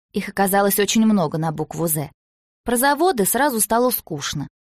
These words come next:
а про птичку-завирушку Нине понравилось. У неё и хвостик с выемкой, и гнездо детям она строит очень искусно. Уже совсем стемнело.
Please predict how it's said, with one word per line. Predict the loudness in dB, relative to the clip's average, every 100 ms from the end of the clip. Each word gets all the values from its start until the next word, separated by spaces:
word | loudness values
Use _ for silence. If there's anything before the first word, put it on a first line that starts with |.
| _ _
а | -2
про | 2 0
птичку-завирушку | 0 -4 -2 -2 0 2 2 2 0 -6 -8 _ _
Нине | 2 4 4
понравилось. | 4 4 2 0 -4 -6 -8 -10 _ _ _ 0
У |
неё | 4 4
и | 2
хвостик | 0 0 0 -4
с | -4
выемкой, | 0 0 0 -4 -10 -12 _ _ _
и | 0
гнездо | 2 4 4 2
детям | 2 2 2
она | 4 2
строит | 2 2 2 2
очень | 0 2 2
искусно. | 0 -4 -2 -2 -4 -6 _ _ _ _
Уже | -4 -2
совсем | -2 -2 0 0
стемнело. | 0 0 0 -2 -6